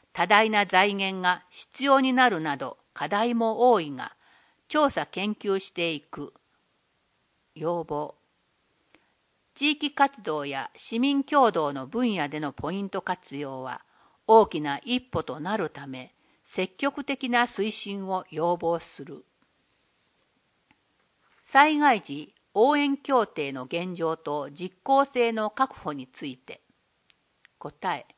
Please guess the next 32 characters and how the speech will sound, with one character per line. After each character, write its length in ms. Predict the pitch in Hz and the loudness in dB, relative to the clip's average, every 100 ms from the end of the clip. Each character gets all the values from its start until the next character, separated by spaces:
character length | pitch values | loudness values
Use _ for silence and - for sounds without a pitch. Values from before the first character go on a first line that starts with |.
| _ _ _ _ _ _ _ _ - | _ _ _ _ _ _ _ _ -12
民 240 | 190 262 262 | -2 0 2
間 300 | 247 233 180 | 2 0 -2
事 160 | 190 | -2
業 180 | 240 240 | 2 2
者 160 | - 131 | 0 -10
と 180 | - | -10
は 200 | 131 120 - _ _ _ | -10 -10 -14 _ _ _
四 280 | - 262 226 | 4 4 4
十 260 | 160 135 131 | -4 -12 -10
七 340 | 143 165 208 | -10 -6 -8
件、 260 | - 135 151 _ _ | -8 -14 -16 _ _
六 300 | - 190 277 | -8 -4 -2
十 240 | 262 269 247 | -2 -4 2
団 260 | 254 240 | 4 4
体 280 | - 131 131 | -2 -8 -8
と 260 | - 113 - | -14 -16 -10
協 240 | 170 196 | -4 -4
定 240 | 196 185 175 | -4 -4 -2
を 140 | 175 | -4
締 280 | - 170 175 | -4 -6 -6
結 280 | 165 - 160 | -10 -12 -14
し 140 | - | -14
て 160 | - 147 | -10 -8
お 80 | 135 | -8
り、 220 | 127 - _ _ _ _ _ _ | -12 -20 _ _ _ _ _ _
拡 280 | - 214 247 | -14 -8 -6
充 240 | 214 240 233 | -4 -2 0
予 140 | 233 | 0
定 260 | 226 175 139 | 2 0 0
で 220 | 156 139 | -4 -4
あ 100 | 127 | -8
る。 140 | 120 | -10